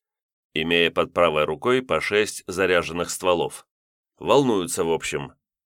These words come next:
Ну и подчеркнули действием, что сумочки у них носят бытовой характер. Не станут же гостей царевны обыскивать с перетряхиванием.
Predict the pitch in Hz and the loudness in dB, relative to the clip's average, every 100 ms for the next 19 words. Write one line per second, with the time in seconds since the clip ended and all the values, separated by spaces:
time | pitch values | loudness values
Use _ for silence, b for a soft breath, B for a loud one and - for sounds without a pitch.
0 | _ _ - 71 85 123 139 139 131 123 | _ _ -12 -4 0 0 0 -4 0 0
1 | 98 98 101 131 98 82 80 - 85 85 | 0 0 0 0 0 -2 -2 -4 0 0
2 | 80 - 90 - 92 117 - 135 131 131 | -2 -4 -4 -2 -2 -2 -2 -2 -2 -2
3 | 127 80 82 117 113 85 85 92 78 76 | -6 -4 -4 -4 -6 -4 0 0 0 0
4 | 101 85 71 73 71 - _ _ _ 107 | 2 2 0 -6 -8 -10 _ _ _ -2
5 | 120 - 120 135 92 92 101 - 95 85 | -2 2 2 2 0 0 0 2 0 0
6 | 85 92 117 107 82 101 - 110 104 - | 2 2 2 2 2 0 -4 -2 -2 -2
7 | 98 98 98 87 71 71 67 67 64 | -2 -4 0 -2 -2 -8 -8 -10 -12